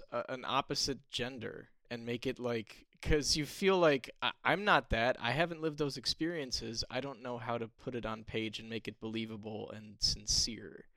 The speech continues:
So it's a brave thing to, like, d-, uh, try and succeed and, you know, that kind of stuff. So a lot of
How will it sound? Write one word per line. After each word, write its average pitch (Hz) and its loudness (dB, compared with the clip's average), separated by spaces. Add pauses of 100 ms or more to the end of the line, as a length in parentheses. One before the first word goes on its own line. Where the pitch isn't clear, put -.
(640)
So 110 2
it's 117 -4
a 165 0
brave 143 2
thing 185 -4
to, 156 -2
like, 143 0 (1400)
d-, - -4
uh, 113 0 (140)
try 131 4
and 151 6
succeed 139 2
and, 120 -12 (200)
you 120 -10
know, 110 -12 (600)
that 110 -2
kind 120 -6
of 117 -12
stuff. 131 2
So 110 -4
a - -4
lot 110 -2
of 120 -6